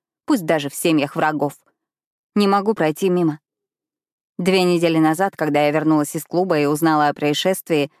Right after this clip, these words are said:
за завтраком меня ждал сюрприз. Отец, не умолкая, обсуждал эту автокатастрофу. Он торжествовал. Я слышала, как он нелестно отзывался о Карасах в телефонном разговоре.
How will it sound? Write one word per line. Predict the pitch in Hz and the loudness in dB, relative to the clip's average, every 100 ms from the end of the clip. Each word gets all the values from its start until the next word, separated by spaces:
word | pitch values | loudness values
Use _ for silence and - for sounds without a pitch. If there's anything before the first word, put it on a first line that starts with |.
| _ _ - | _ _ -2
за | 247 254 | 0 2
завтраком | 220 240 302 294 294 277 - | 0 -2 -2 0 2 2 2
меня | 226 190 190 | 2 2 0
ждал | 185 165 | 0 -2
сюрприз. | 160 170 151 147 139 - - _ _ _ _ _ - | 0 -2 -2 -4 -4 -8 -20 _ _ _ _ _ -4
Отец, | 165 - 180 - | -4 0 -2 0
не | 170 160 | 0 2
умолкая, | 156 151 147 180 175 | 4 2 2 2 2
обсуждал | - - - 151 165 165 | 0 -4 -6 -2 0 0
эту | 165 156 151 | 0 0 0
автокатастрофу. | 147 160 151 165 - - 151 - - _ _ _ _ _ | 0 -4 -4 -6 -4 -4 -4 -8 -16 _ _ _ _ _
Он | 190 180 214 | 2 2 2
торжествовал. | 156 156 165 - 151 143 147 143 _ _ _ _ _ _ _ 294 | -2 -2 -4 -2 0 2 0 -2 _ _ _ _ _ _ _ 0
Я | 277 | 0
слышала, | - 269 - 175 | 2 0 2 0
как | 180 170 | 0 -2
он | 175 | 0
нелестно | 180 190 202 170 151 | 0 0 0 0 0
отзывался | 147 160 151 156 147 | 0 0 0 0 -2
о | 147 | -2
Карасах | - 175 165 147 - | 0 -2 -2 -6 -8
в | |
телефонном | - 147 147 151 147 | -4 -2 0 2 2
разговоре. | 147 151 160 175 170 135 | 0 0 -2 0 -2 -4